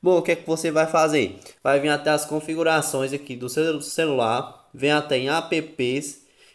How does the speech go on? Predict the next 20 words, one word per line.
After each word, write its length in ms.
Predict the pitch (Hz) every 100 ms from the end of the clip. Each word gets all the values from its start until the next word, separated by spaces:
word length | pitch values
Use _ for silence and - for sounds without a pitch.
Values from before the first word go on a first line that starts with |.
| _
e 100 | 156
dentro 260 | 160 175 175
de 120 | 165
apps 580 | 156 160 151 151 131 120
você 240 | 127 127
aperta 420 | 139 139 123 120
em 80 | 123
ver 220 | 120 117
todos 220 | 147 165
os 40 | 160
aplicativos. 1120 | 165 160 143 143 123 - 110 123 143 - _ _ _
Em 140 | 135 165
seguida 480 | 165 175 151 135 127
você 300 | 127 131 139
procura 580 | 147 151 151 - 196
aqui 200 | 190 190
dentro 280 | 156 147 143
pelo 140 | 135 131
aplicativo 680 | 131 139 131 123 - 120 113
McDonald's 640 | 135 147 151 117 123 123